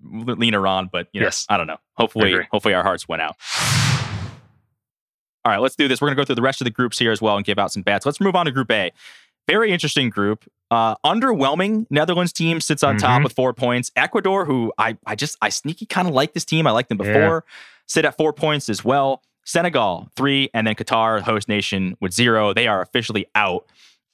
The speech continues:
Speaker 1: Uh, w-, w-, give us the scenarios, Paul.
Speaker 2: Yeah, so, I mean, it's pretty straightforward here.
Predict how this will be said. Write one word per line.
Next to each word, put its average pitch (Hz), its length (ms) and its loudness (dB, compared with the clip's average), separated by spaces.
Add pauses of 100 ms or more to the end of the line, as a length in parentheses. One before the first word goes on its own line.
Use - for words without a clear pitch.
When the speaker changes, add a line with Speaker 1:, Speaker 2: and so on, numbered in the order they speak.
(260)
Speaker 1:
Uh, 110 420 2
w-, 135 240 -8
w-, 139 200 -6
give 147 220 0
us 175 100 0
the - 80 -10
scenarios, 107 400 0
Paul. - 220 -4 (320)
Speaker 2:
Yeah, 143 160 4
so, 117 100 0
I - 40 4
mean, 151 60 4
it's - 140 0
pretty 226 240 2
straightforward 104 520 2
here. 90 340 -2